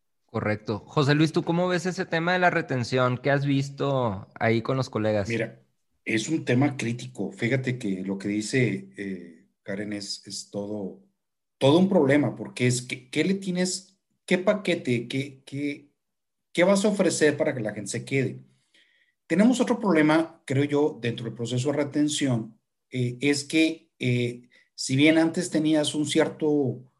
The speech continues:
Speaker 2: contacto físico, donde te identificabas con la empresa, la organización, para mucha gente que esté en home office, va a ser muy fácilmente tentados por otras organizaciones, puesto que no hay. Entonces, si yo soy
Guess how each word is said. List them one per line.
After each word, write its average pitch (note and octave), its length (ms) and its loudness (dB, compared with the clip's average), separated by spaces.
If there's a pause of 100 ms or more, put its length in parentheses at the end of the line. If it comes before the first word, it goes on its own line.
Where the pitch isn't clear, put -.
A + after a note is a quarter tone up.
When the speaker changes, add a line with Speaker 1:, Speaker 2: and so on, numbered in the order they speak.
(300)
Speaker 2:
contacto C3+ 480 2
físico, C3 800 -4
donde A2+ 240 -6
te - 140 -10
identificabas C3 800 0
con C#3+ 160 -4
la C#3 60 0
empresa, C#3 420 0
la C#3 60 -2
organización, C#3 840 -2 (480)
para B2+ 180 4
mucha D#3 360 6
gente D3 440 0
que A#2 80 -8
esté D3 720 0
en A2 180 -8
home D#3+ 280 2
office, B2+ 420 -2 (420)
va B2 100 6
a - 20 6
ser C3 280 2
muy D#3 600 4 (440)
fácilmente D3+ 760 2
tentados C#3 720 4
por A2 240 -6
otras B2+ 200 0
organizaciones, C3 960 0 (340)
puesto - 240 -6
que C3 120 0
no C3+ 280 4
hay. D3+ 260 2
Entonces, - 380 -2
si - 180 -8
yo C3 160 2
soy C#3+ 460 2